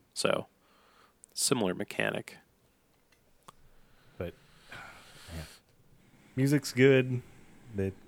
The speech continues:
Speaker 2: pixel art is, you know, the same sort of F T L style
Speaker 1: Mm-hmm.
Speaker 2: pixel art. It all just really works. It's really addicting. I mean, if you've got five minutes, you can sit down and do, like, one mission,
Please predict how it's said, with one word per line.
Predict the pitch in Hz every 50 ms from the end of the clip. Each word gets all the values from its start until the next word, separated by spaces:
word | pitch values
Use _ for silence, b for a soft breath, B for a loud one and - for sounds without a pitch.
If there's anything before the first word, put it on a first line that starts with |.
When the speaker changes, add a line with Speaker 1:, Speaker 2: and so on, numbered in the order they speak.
| - - -
Speaker 2:
pixel | - 113 104 - - 104 104
art | 107 107 107 104 - -
is, | 95 95 101 110 - - - _ -
you | - 98 92
know, | 92 90 90
the | 90 90
same | - - 101 98 98 95 95 92 95 98 -
sort | - - 95
of | 95 98
F | 92 98 104 -
T | - - 101 101
L | 98 95 101
style | 98 - - - 107 95 98 95 95 95 95 92 - - - -
Speaker 1:
Mm-hmm. | 90 82 80 - 90 90
Speaker 2:
pixel | 101 98 - - 107 98
art. | 101 101 95 95 - - _ _ _ _ _ _ _ _ _ _ _ _ _ _ _ _ _ _ _ _ _ _ _ _ _ _ _ _ _ _ _ _ _ - - _ _ _
It | 104
all | 101 117 160
just | 165 165 147 -
really | 120 123 135 131
works. | 104 104 107 110 101 - - - - -
It's | 104 - -
really | - 113 113 113 107
addicting. | 95 104 104 98 - - 95 92 92 87 - - _ _ -
I | 107 95
mean, | 95 98 95 98
if | 90 -
you've | - 107
got | 101 104 92 -
five | - 110 101 107 107
minutes, | 104 107 104 107 107 104 -
you | - 98
can | 101 101
sit | - - 113 104 -
down | - 104 104 104 107 107
and | 104 101
do, | 95 104 101
like, | 98 95 92 -
one | 95 95 98 101 101
mission, | 98 98 98 - 101 98 98 98 95 98